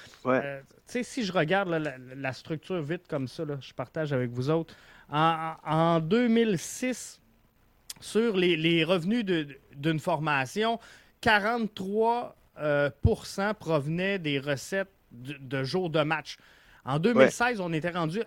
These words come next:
Speaker 2: à vingt et un pour cent. Donc, on a perdu la moitié juste en, en, en billetterie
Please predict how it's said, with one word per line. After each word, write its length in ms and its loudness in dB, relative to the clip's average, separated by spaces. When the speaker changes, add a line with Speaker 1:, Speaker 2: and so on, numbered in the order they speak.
Speaker 2:
à 120 0
vingt 340 -6
et 80 -4
un 160 -4
pour 260 -12
cent. 280 -10
Donc, 240 -6
on 100 -2
a 80 -2
perdu 340 -2
la 180 0
moitié 500 -4
juste 340 -4
en, 320 -2
en, 300 0
en 160 -2
billetterie 580 -4